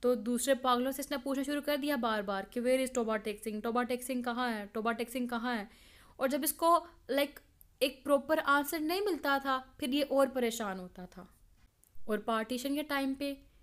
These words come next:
इससे कोई मिलने के लिए भी नहीं आ रहा था। अब जब कोई मिलने के लिए आ, नहीं आ रहा था, तो ये और परेशान रहने लग पड़ा। अब उस पागल खाने के अंदर एक पागल खाना ऐसा भी था,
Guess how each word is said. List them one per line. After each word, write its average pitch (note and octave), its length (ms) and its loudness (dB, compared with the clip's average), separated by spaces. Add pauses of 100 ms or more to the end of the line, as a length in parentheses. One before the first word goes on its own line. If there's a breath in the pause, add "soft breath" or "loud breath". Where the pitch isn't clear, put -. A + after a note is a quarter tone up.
(160 soft breath)
इससे B3+ 240 0
कोई C#4+ 160 -2
मिलने A#3 320 0
के A#3+ 100 -2
लिए C4 140 -2
भी B3 100 -2
नहीं A#3 240 -2
आ E3+ 140 -8
रहा F3 140 -16
था। F3 240 -20 (240)
अब F#3 120 -8
जब A3 140 -6
कोई A#3 120 0
मिलने G#3+ 280 -2
के B3 120 -6
लिए D4 180 -2
आ, C#4 100 0
नहीं A#3+ 340 0
आ D4+ 140 0
रहा A#3+ 100 0
था, A#3 160 -6
तो A3+ 120 -4
ये G#3+ 120 -2
और F#3 220 -6
परेशान A#3+ 420 -2
रहने A#3+ 160 0
लग A3+ 200 -2
पड़ा। G#3 240 -8 (960)
अब D#4 100 6
उस F4+ 220 2
पागल D4 300 6
खाने F4 340 0
के F4+ 140 -2
अंदर B3 380 0 (100)
एक C4+ 240 -4
पागल C4+ 220 4
खाना C#4 260 0
ऐसा A#3 320 0
भी B3+ 140 -2
था, F#3+ 320 -8